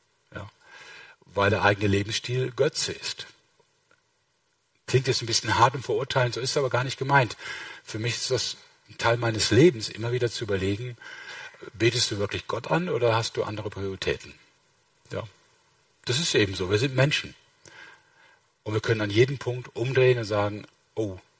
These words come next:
da habe ich was falsch sortiert. Da hätte ich gern, dass Gott wieder das Sagen hat. Ja. Aber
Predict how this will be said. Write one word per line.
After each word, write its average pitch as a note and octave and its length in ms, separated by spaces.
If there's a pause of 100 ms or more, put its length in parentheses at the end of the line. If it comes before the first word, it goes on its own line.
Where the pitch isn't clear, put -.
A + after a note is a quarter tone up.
(320)
da G#2 240
habe G2+ 100
ich - 100
was - 120
falsch - 240
sortiert. - 440 (720)
Da F2+ 140
hätte - 160
ich - 60
gern, F#2+ 180
dass F#2 120
Gott - 220
wieder F2 160
das F2+ 160
Sagen F2 380
hat. - 280
Ja. F2+ 180 (600)
Aber D#3 460